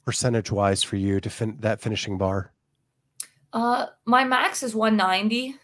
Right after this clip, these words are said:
Speaker 2: So it's not like a, it, my, my snatch is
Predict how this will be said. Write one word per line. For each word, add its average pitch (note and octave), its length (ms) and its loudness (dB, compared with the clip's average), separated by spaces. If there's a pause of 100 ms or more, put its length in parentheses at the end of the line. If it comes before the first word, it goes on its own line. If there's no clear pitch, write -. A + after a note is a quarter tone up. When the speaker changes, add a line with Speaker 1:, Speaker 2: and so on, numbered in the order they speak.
(1040)
Speaker 2:
So - 200 -4
it's A3 180 -2
not C4+ 160 2
like C#4 160 0
a, - 120 -2 (100)
it, A3 220 -6
my, A3+ 300 0
my A3 160 2
snatch C4+ 380 -2
is A#3+ 300 -2